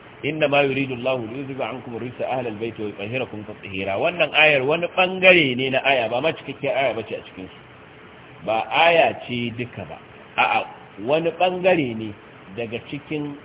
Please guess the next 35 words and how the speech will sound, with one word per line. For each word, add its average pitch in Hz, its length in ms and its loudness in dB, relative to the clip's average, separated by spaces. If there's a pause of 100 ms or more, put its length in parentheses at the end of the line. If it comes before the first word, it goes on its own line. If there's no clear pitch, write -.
(120)
ayoyin 160 760 4
da 135 120 -2
suka 117 280 -6
sauka. 90 400 -8 (760)
Sannan 151 360 2
bangare 175 360 6
ne 143 140 2
daga - 160 -2
aya 165 320 8
ɗaya 165 120 2
daga 123 140 0
cikin - 200 -14
ayoyin 143 300 0
da 123 80 -6
suka 131 240 -14
sauka, 113 220 -8
wanda 123 220 -6
suna 135 180 -4
magana 127 380 0
akan 127 240 -2
matan 147 440 2
Annabi. 107 420 -6
Ya 135 180 6
ayyuhan 131 300 -2
nabiyyu, 123 260 -8 (120)
qul 160 140 -2 (140)
li 131 160 -2
azwajika 107 800 -2 (840)
in 135 340 -6
kuntunna 143 640 -6
turidna 120 400 -8
al-hayata 101 560 0
ad-dunya 82 480 -10
wa 90 140 -4 (100)
zinataha 110 560 -4